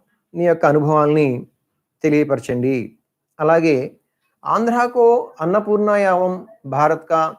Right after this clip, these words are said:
धान्यागार कहलाने में भारत के नदियों का क्या योगदान है?" అంటే, ఆంధ్రప్రదేశ్ని అన్నపూర్ణ లేక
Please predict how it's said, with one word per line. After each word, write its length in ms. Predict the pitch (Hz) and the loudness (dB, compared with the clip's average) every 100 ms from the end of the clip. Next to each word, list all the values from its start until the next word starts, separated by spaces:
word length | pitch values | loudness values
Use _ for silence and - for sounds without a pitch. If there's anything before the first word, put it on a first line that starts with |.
| - | -14
धान्यागार 540 | 123 143 156 160 147 147 | -6 -2 -2 -2 -2 -4
कहलाने 420 | 143 143 147 160 | -4 -6 -2 -2
में 160 | 214 453 - _ _ _ _ _ | 0 -2 -6 _ _ _ _ _
भारत 280 | 131 175 208 | 0 2 2
के 100 | 202 | 0
नदियों 360 | 196 175 170 160 | 0 2 2 2
का 220 | 165 165 160 - _ _ 160 | 4 4 4 -4 _ _ 4
क्या 140 | 156 | 4
योगदान 440 | 160 147 135 135 | 6 4 2 -2
है?" 160 | 135 127 117 - | -4 -10 -14 -6
అంటే, 100 | 175 | -2
ఆంధ్రప్రదేశ్ని 760 | 143 156 185 190 196 196 196 | 0 -2 -6 -8 -8 -6 -6
అన్నపూర్ణ 680 | 190 165 170 165 175 175 175 160 | -6 -4 -6 -4 -4 -4 -6 -6
లేక 540 | 151 143 147 131 123 | -2 2 4 4 4